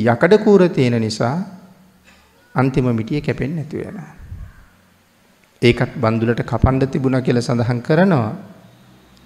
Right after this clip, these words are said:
නමුත් ඒ තරම් සැලකිල්ලක් නැතුවයි පහර එල්ල කරන්නේ. උණ බට කපන්නනේ.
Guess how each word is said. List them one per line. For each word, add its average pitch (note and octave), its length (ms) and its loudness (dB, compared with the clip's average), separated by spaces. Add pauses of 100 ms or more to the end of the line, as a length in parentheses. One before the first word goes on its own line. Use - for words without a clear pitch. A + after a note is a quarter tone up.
(120)
නමුත් D#3 300 2
ඒ C#3 160 6
තරම් E3+ 340 2
සැලකිල්ලක් E3 680 0
නැතුවයි D3 460 0
පහර D3+ 300 -4
එල්ල D#3+ 220 -6
කරන්නේ. G#3+ 500 -10 (540)
උණ C#3 180 2
බට C#3+ 240 0
කපන්නනේ. D3 600 -4